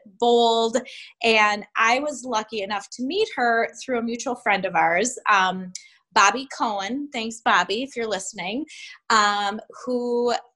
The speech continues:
as I was talking to him about Modern Well and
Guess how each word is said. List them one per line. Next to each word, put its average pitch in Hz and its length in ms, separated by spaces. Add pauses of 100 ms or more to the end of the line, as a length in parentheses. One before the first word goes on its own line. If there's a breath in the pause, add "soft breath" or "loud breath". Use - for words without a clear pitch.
(180)
as 233 220
I 226 160
was 247 180
talking 240 360
to 254 80
him 285 260
about 330 300
Modern 247 360
Well 247 420
and 214 220